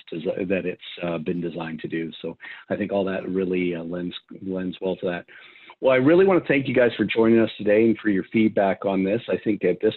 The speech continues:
point, I'm gonna turn things over to Brett, and we'll get on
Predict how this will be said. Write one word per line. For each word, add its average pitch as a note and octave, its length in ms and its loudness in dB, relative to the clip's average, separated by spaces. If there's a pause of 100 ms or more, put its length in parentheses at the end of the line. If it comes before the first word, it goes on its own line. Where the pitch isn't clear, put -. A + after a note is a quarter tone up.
point, G#2+ 180 0
I'm G2+ 60 0
gonna G2 140 0
turn A2 220 0
things G2+ 280 -2
over G2 360 0 (500)
to G#2 160 6
Brett, G#2+ 460 2
and G2+ 360 2
we'll G2+ 180 6
get G2+ 220 2
on G2+ 280 2